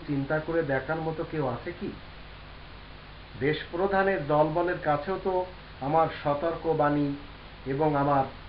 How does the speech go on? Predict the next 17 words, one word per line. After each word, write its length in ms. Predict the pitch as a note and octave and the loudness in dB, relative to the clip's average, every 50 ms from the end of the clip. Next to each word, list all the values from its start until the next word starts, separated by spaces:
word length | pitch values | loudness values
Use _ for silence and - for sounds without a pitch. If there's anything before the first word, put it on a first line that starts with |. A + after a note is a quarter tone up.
| - - - - | -16 -16 -6 0
পক্ষ 300 | C#3 C#3 C#3 - - E3+ D#3 | 0 0 0 0 -2 -4 -2
থেকে 360 | D#3 D3+ D3+ D3 C#3 C3+ C3+ - - - - | -2 -4 -2 -2 -2 -2 -2 -4 -8 -4 -4
সতর্ককারী 640 | C#3 - - D3 C#3 - D3+ C3 - C#3 B2+ B2 B2 | -4 -2 -2 -2 -2 -2 -6 -2 0 0 0 2 0
এসেছে। 420 | B2 A#2 - C3 A#2 - - G#2 - - - - - - - - - - - - - - - - - - - - - - - - - - - - - - - - - - - - - - | -2 -2 -4 -6 -6 -6 -8 -10 -10 -10 -14 -16 -16 -16 -16 -16 -16 -16 -16 -16 -16 -16 -16 -16 -16 -16 -16 -16 -16 -16 -16 -16 -16 -16 -16 -16 -16 -16 -16 -16 -16 -16 -16 -16 -12 -4
তারা 260 | B2+ C3 C#3+ D#3 D#3+ D#3 - | 2 6 8 8 6 6 4
সবাই 320 | E3+ D#3+ D#3+ F#3 F#3 F#3 F3+ | 2 6 8 8 8 8 8
আমার 240 | E3 D#3+ E3 D#3+ D#3 | 6 6 6 8 8
আয়াতসমূহের 640 | D3 D3 D#3+ E3 - - F3+ E3+ E3+ E3 E3 D3+ D#3 - - - | 8 8 6 4 2 -2 -2 0 4 4 4 4 2 -2 -2 0
প্রত্যেকটি 720 | D#3 D#3+ D#3+ - - - G#3 G3+ - - - G3+ E3 A#2 - - - - - - - - - - - - - - - - - - | 0 0 0 -4 -4 -4 -4 -4 -4 -6 -6 -4 -4 -4 -6 -8 -12 -16 -16 -16 -16 -16 -16 -16 -16 -16 -16 -16 -16 -16 -10 -4
মিথ্যা 440 | A#2 C#3 D#3 D#3 - - - F3+ D#3+ | -2 -2 -2 -2 -6 0 4 4 4
জেনেছে, 540 | C#3 D3 D3 C#3+ D3+ D#3+ - - F3+ G3 G#3 - - - - - - - - - - - - - - | 4 4 2 2 2 0 0 -2 -4 -4 -4 -6 -10 -14 -16 -16 -16 -16 -16 -16 -16 -16 -16 -8 2
তাই 220 | - C#3 D3+ D#3 D#3 - | 6 8 8 8 6 4
তো 80 | E3 D#3 | 4 4
আমি 240 | D3 D3 D3 D3 C#3+ | 4 4 4 4 4
ওদেরকে 440 | C#3 C3+ C3+ D3+ D3 - - C#3 C3+ | 2 2 2 2 0 0 0 -2 0
পাকড়াও 500 | - C3 B2+ B2 - - D3+ D#3+ E3 D#3 | 4 4 2 2 4 4 6 6 6 4
করেছি, 440 | E3+ E3+ F3 F3 - - G#3 G#3+ G#3+ | 0 -2 -2 -2 -2 -4 -4 -4 -4